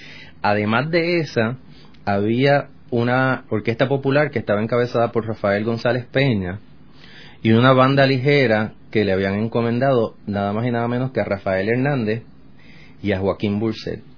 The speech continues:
Ya en mil novecientos cuarenta y nueve hay un esfuerzo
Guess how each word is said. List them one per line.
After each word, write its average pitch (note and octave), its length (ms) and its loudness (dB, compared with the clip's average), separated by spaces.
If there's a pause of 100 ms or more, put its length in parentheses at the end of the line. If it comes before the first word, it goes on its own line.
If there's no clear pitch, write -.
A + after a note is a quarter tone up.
(280)
Ya D3+ 320 4
en G#3+ 80 4
mil G#3+ 120 4
novecientos G3+ 400 2
cuarenta F3 380 0
y E3 40 0
nueve E3 600 0 (340)
hay G#2+ 240 2
un C3+ 460 0
esfuerzo A#2+ 920 -2